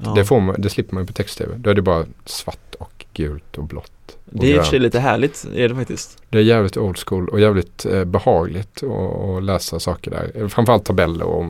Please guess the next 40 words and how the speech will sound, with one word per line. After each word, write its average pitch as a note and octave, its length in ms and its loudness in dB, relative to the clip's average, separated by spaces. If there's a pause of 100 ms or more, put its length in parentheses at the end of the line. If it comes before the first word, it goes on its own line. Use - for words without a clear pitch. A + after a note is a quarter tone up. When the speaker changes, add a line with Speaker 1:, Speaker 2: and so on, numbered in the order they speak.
(100)
Speaker 2:
och D#2+ 320 -6
målservice - 720 -4
och G#2 100 -8
sådär. - 160 -6 (380)
Speaker 1:
Kanske C3+ 200 -2
ska C3+ 80 -4
börja C3+ 180 2
göra C3 140 4
det D#3 100 -4
då. - 140 -8 (320)
Speaker 2:
Ja, G2 220 6
Speaker 1:
Men D3 80 6
Speaker 2:
det B2+ 60 2
Speaker 1:
står A#2+ 100 6
Speaker 2:
tycker B2+ 120 8
Speaker 1:
det - 60 4
Speaker 2:
jag. F3+ 80 6
Speaker 1:
exakt E3+ 320 -2
också, A#2+ 240 -2
typ A#2+ 200 -4
så A2 140 0
att, G#2+ 160 -6
ja, A#2 140 0
men A#2 100 -2
Diego A2 180 -2
Costa G#2+ 340 -4
gjorde G#2+ 140 -2
tre G#2+ 200 -2
mål? A#2 260 -4 (100)
Alltså, B2+ 160 0
står A#2+ 200 4
det, D#3 220 4 (480)
eh, - 100 -4
liksom, A#2+ 400 -2
eh, A#2 140 2
Speaker 2:
Mm, G#2+ 120 6
Speaker 1:
Costa? G#2 320 6
Speaker 2:
nej, A2 140 2 (260)
Speaker 1:
Nej. F#2 320 0
Speaker 2:
nej. G2 40 -4